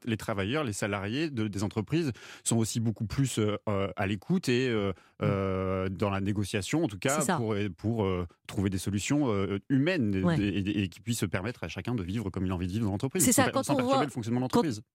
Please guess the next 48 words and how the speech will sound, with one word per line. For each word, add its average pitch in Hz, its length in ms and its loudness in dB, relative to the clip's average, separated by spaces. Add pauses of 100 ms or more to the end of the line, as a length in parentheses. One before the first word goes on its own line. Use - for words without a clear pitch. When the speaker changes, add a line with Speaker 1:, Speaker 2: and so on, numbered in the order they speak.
Speaker 2:
exactement, 247 480 4
quand 240 200 2
on 233 40 2
voit 226 140 4
cette 202 220 0
enquête 185 260 2
de 175 80 4
l'Institut 180 340 2
Montaigne, 202 300 4
Jean-Sébastien 190 460 4
Ferjou, 196 400 4
on 220 160 8
a 220 80 6
aussi 233 260 4
envie 220 160 4
de - 80 -6
se - 80 4
dire 220 220 4
que - 100 2
les 202 340 6
entreprises 220 520 2
privilégient 208 460 4
apparemment 185 360 2
souvent 220 280 0
le 214 60 4
cas 214 160 4
par 202 220 -2
cas 254 260 4 (240)
et 208 80 4
que 226 120 4
la 202 100 6
gestion 240 340 2
se 262 120 0
fait 196 100 4
quand 202 120 4
même 233 120 2
en 220 60 2
bonne 226 180 4
intelligence. 247 460 2
Effectivement, 220 400 2
comme 196 160 2
le 190 80 4
disait 175 240 4
Pierre 202 220 2
Jacquemin, 196 280 0
ce - 60 -4
qui - 100 2
est - 80 -2